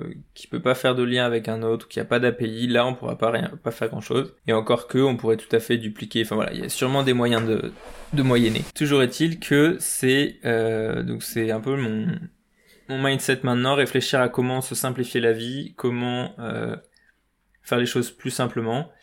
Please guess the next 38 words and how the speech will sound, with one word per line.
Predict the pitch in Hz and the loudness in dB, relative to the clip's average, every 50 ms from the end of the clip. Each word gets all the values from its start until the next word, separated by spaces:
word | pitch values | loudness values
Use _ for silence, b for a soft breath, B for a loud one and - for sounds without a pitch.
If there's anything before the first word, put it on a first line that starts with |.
| b b b _ | b b b _
J'ai | - - 117 | -4 -4 0
fait | - 131 123 | 0 0 -2
plusieurs | - 143 139 147 156 147 151 | -2 -2 2 2 2 4 2
épisodes, | 143 135 139 131 123 131 135 135 139 131 | 0 0 -2 -2 0 2 2 2 2 2
euh, | 123 117 117 113 113 113 113 113 113 113 113 110 | 2 2 4 4 4 2 2 2 0 0 -2 -4
de | 113 113 113 113 107 - _ _ | -6 -8 -10 -10 -10 -14 _ _
podcasts, | - 135 127 - - _ _ _ - 131 135 139 139 - - - | -4 -4 -4 -4 -8 _ _ _ 2 4 4 4 2 0 -6 -6
mais | 131 123 117 | -4 -4 -2
aussi | 117 117 - - 123 | -2 -4 -6 -6 -4
d'articles | 117 117 117 - - - 135 139 - - | -2 -2 -4 -4 -8 -8 -8 -8 -8 -8
que | - - 123 | -6 -4 -4
vous | 120 113 | -4 -4
pouvez | - 123 123 127 | -4 -2 0 0
retrouver | 127 - - - 131 139 | 0 -2 -2 -2 0 0
sur | - - | -2 -4
mon | 120 120 | -6 -6
site | 120 - - - | -6 -4 -2 -2
internet | 123 120 123 131 135 | 0 2 2 0 0
sur | - - 117 | 0 0 0
la | 117 | 0
simplicité, | 113 - - 123 - 127 - - 120 117 - 127 143 - - _ _ | 0 -2 -4 -4 -4 -6 -6 -6 -4 0 2 0 0 0 -6 _ _
sur | - - - 127 117 | -6 -2 0 0 2
l'état | 123 131 139 139 147 147 | 2 2 2 4 2 4
d'esprit | 143 147 143 - - 156 143 | 4 2 2 2 0 0 0
de | |
simplicité. | - - 131 - 131 120 - 123 120 117 117 | 0 -2 -4 -4 -4 -4 -4 -6 -4 -4 -4
Faudra | 113 - 113 117 117 | -4 -2 -2 -2 -2
que | 113 | 0
je | 113 117 | -2 -2
refasse | 113 120 120 - 123 117 - | -2 -2 -2 -2 -4 -4 -4
des | - 117 | -6 -6
choses | 110 107 - 127 120 113 | -6 -6 -6 -8 -6 -4
là-dessus | 113 113 107 - - 113 | -4 -4 -4 -6 -4 -2
d'ailleurs, | 110 107 104 113 113 | -2 -2 -2 -4 -8
ça | - - 107 | -12 -14 -10
pourrait | - 117 110 | -8 -8 -6
être | 107 | -6
intéressant. | 113 107 - 107 107 107 - 120 123 147 | -6 -6 -6 -8 -8 -6 -6 -6 -6 -8